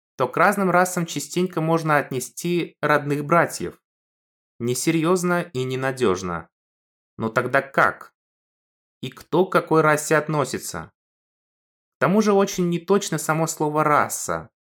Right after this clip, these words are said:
Что такое раса с точки зрения биологии? Непонятно. Раса — это подвид или вид? В биологии вообще-то со времен Карла Линнея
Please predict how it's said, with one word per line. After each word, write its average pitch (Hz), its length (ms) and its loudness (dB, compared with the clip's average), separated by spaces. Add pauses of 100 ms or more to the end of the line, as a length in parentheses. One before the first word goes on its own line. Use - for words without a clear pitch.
(300)
Что - 260 -2
такое 170 460 2
раса 156 480 2
с - 80 -6
точки 156 320 -6
зрения 147 400 -2
биологии? 117 760 0 (280)
Непонятно. 107 800 -2 (680)
Раса — 147 420 0 (100)
это 139 200 -4
подвид 127 640 -2 (400)
или 156 200 0
вид? 151 440 -2 (1000)
В 110 120 -8
биологии 180 520 4
вообще-то 170 420 2
со 160 160 -2
времен 147 360 0
Карла 139 340 0
Линнея 120 720 0